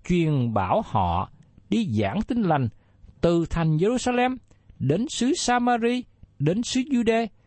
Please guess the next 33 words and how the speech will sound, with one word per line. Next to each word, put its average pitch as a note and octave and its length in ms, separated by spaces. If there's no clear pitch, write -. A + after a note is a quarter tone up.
cho B3 160
đến A#3 280
tận G#2+ 400
cùng C#3+ 200
trái D#3 140
đất. F#3+ 160
Đó C3 200
là B3+ 140
phương G#3 300
cách C#4 160
mà A#2 260
chúng F#3 160
ta G3 180
thực - 300
hiện F#2 280
ngày G2+ 240
hôm A2+ 200
nay. A2+ 140
Chúng F#4 180
ta C#4+ 160
thường D#3+ 240
hay B3 200
chỉ B2+ 320
trích - 160
dân D#3+ 260
Israel A#3 560
đã E3+ 160
thất - 240
bại A2 240
trong A3+ 160
việc B2 180
này. C#3 220
Nhưng G#3+ 220